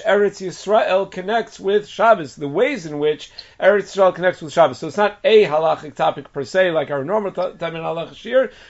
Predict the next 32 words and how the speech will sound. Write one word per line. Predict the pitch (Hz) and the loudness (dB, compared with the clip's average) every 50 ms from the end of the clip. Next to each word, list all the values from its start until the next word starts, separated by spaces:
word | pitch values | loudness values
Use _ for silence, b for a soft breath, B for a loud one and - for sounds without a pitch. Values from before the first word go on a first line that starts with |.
| B B | B B
but, | - 185 180 170 196 | 2 2 2 2 2
uh, | 185 180 175 | 2 2 2
just | 165 - - - - - | 0 -2 -6 -6 -2 2
a | 147 98 185 170 | 2 4 4 2
broader | 143 165 185 214 254 294 285 254 220 190 | 0 2 4 6 8 8 8 6 6 2
view | 156 127 143 151 165 170 175 175 | 0 -4 -6 -4 -4 -2 -2 -2
of, | - - 156 165 165 165 156 147 165 | 0 2 2 4 4 2 2 2 2
uh, | 165 160 | 2 2
the | 151 151 | 2 -2
connections | - 180 175 214 269 269 - - 185 180 180 180 180 - B B B B B | -8 -4 0 0 0 0 0 -4 -6 -6 -6 -6 -8 -12 B B B B B
between | - 190 185 190 - 190 214 233 233 220 208 202 202 185 165 160 | -6 -6 -6 -6 -6 -4 -4 0 0 0 0 0 -2 -4 -4 -4
these | 202 214 214 170 - - | -4 -4 -4 -6 -8 -8
two | - 208 214 208 | -4 -2 0 2
inyanim | 190 185 185 202 226 247 226 202 190 190 | 2 2 4 4 2 2 2 2 2 2
of | 180 170 | 2 4
Eretz | 185 196 202 190 - 175 | 2 2 0 0 -4 -8
Yisrael | 180 175 - 190 190 175 175 156 | -12 -6 -2 0 0 0 0 -2
and | 139 - | -6 -4
Shabbos. | - 147 143 147 170 254 247 - - B B B B 151 | 0 2 2 2 0 -2 -6 -8 -12 B B B B -4
This | 147 180 233 226 - 208 | 2 2 2 2 2 -6
is | 190 143 | -8 -6
based | 139 185 196 208 208 - - 208 | 0 2 2 2 2 0 -2 0
on | 190 175 170 | 0 0 0
an | 165 165 | -2 -4
essay | 185 185 202 196 - - 185 180 175 | 0 0 0 0 0 -4 -4 -2 -2
of | 165 165 147 156 | -2 -4 -4 -8
Rav | 160 139 | -10 -8
Shlomo | - - 185 202 190 190 180 | -6 -4 -2 -2 0 0 0
Yosef | 185 180 160 - 160 135 | 0 0 -2 -4 -10 -6
Zevin, | 120 160 196 202 185 196 170 | 0 2 2 2 2 0 -8
Zichrono | 170 - 175 180 175 170 165 151 | -8 -6 -4 -2 -2 -2 -4 -2
Livracha, | 156 175 175 160 - 160 160 151 135 | 0 0 0 0 0 2 2 2 2